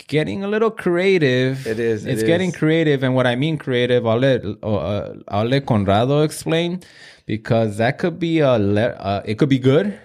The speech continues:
Speaker 2: Yeah, yeah.
Speaker 1: But it could also be real bad.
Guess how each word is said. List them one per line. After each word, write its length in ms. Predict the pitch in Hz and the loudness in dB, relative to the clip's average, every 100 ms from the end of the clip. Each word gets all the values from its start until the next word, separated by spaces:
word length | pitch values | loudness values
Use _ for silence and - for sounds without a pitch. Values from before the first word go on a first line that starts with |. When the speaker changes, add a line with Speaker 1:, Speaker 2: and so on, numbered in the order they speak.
| - | -10
Speaker 2:
Yeah, 220 | 110 131 143 - | -2 -2 -4 -8
yeah. 220 | 104 143 - _ | -6 -4 -6 _
Speaker 1:
But 140 | - 113 | -4 -2
it 120 | 110 | 0
could 100 | 113 | 0
also 260 | 113 107 107 | -2 -2 -4
be 200 | 104 101 | -2 -4
real 320 | 95 113 135 | -2 0 0
bad. 500 | 135 135 156 185 196 | 2 2 4 2 -2